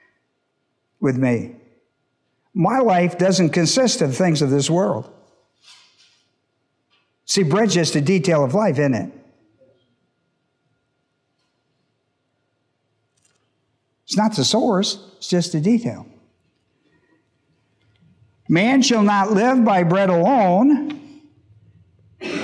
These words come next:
Satan put all of his chips on it,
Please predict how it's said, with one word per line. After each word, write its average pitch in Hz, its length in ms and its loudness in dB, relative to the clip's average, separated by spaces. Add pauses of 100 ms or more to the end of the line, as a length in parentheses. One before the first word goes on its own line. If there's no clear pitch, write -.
(500)
Satan 226 480 0
put 208 180 -2
all 196 200 2
of 175 40 0
his 160 180 0
chips - 300 0
on 147 220 2
it, 185 120 -2